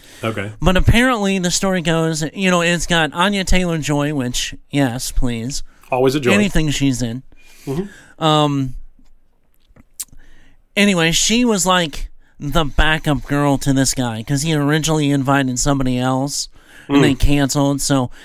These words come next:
Speaker 2: and she's kind of this, you know, normal, not rich, not whatever.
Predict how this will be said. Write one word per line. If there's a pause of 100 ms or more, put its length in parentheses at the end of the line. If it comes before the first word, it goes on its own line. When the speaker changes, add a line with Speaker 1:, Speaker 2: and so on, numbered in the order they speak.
(160)
Speaker 2:
and
she's
kind
of
this, (600)
you
know,
normal,
not
rich,
not
whatever.